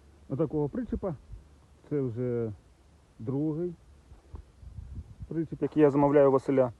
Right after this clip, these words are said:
Е, перший завдяки Василю продав, бо був замалий. Е,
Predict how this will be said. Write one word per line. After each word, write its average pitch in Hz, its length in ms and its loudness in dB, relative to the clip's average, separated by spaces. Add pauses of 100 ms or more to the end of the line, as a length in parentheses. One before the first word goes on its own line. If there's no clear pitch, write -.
(1300)
Е, 120 300 -4 (300)
перший 131 840 -2
завдяки 131 420 -4
Василю 127 380 -4
продав, 160 400 -4
бо 127 380 -4
був 135 200 -6
замалий. 123 420 -2
Е, 87 60 -10